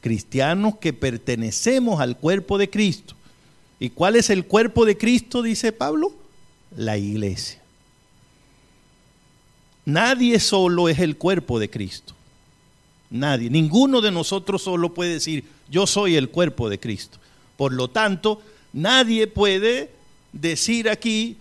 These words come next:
"Yo soy la iglesia. Yo lo, yo sé, yo soy el que dice aquí cómo son las cosas".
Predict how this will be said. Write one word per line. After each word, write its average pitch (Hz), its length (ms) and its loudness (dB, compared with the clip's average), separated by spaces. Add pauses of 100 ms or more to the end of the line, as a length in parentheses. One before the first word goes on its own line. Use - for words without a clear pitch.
(220)
"Yo 143 220 -2
soy 190 260 -2
la 196 120 -4
iglesia. 196 480 -4 (1800)
Yo 170 640 -2 (260)
lo, 139 300 -6 (280)
yo 139 200 -2
sé, 175 260 -4 (100)
yo 151 200 -6
soy 202 340 -4
el 180 160 -4
que 160 140 -8
dice 208 320 -4
aquí 208 300 -2
cómo 175 280 -6
son 170 220 -8
las 143 80 -6
cosas". - 340 -12